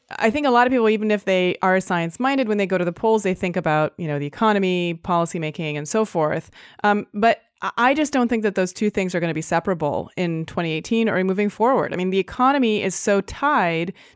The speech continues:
to aspects of science that, you know, we all know play a huge role, and, and how policy is going to either enhance or take away from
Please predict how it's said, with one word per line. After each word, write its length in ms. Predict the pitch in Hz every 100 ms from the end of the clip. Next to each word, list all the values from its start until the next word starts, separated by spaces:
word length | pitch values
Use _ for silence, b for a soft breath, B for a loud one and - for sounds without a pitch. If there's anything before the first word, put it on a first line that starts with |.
| -
to 560 | 220 202 190 190 190 - _ _
aspects 440 | 180 202 240 226 208
of 100 | 190
science 600 | 208 220 185 160 185 -
that, 340 | 185 175 - - B B -
you 80 | 190
know, 100 | 185
we 140 | 190
all 120 | 190
know 400 | 208 233 233 180 175
play 200 | 202 185
a 60 |
huge 200 | 185 220
role, 160 | 285 277
and, 220 | 202 196 202
and 100 | 196
how 540 | 233 233 262 254 - _ _ _ -
policy 640 | 220 214 220 - 202 185
is 100 | 180
going 240 | 190 190
to 360 | 190 190 170 170
either 220 | 175 170
enhance 600 | 165 170 185 190 202 - -
or 380 | 185 175 170 - -
take 240 | 214 202
away 320 | 180 202 269
from 460 | - 170 156 151